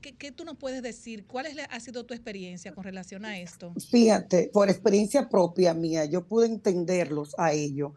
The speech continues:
Speaker 2: Cuando yo pude entender y comprender el por qué el padre de mis hijos me agredía a mí, porque él venía de un hogar que su papá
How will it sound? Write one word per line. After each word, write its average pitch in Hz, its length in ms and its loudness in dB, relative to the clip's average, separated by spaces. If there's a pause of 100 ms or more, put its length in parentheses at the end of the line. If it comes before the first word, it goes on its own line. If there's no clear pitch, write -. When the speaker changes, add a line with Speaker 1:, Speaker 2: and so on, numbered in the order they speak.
(260)
Speaker 2:
Cuando 180 260 4
yo 190 200 6
pude 220 220 8
entender 190 600 4
y 170 60 2
comprender 175 560 0
el 170 140 0
por 160 260 -4
qué 214 140 0
el 214 100 0
padre 196 300 2
de 196 80 0
mis 196 240 -4
hijos 180 260 -2
me 175 80 2
agredía 156 460 0
a 143 40 -6
mí, 220 280 2 (640)
porque 196 340 4
él 214 120 6
venía 214 640 4
de 180 440 0
un 208 160 2
hogar 196 420 0
que 185 120 -4
su 196 240 -6
papá 220 580 0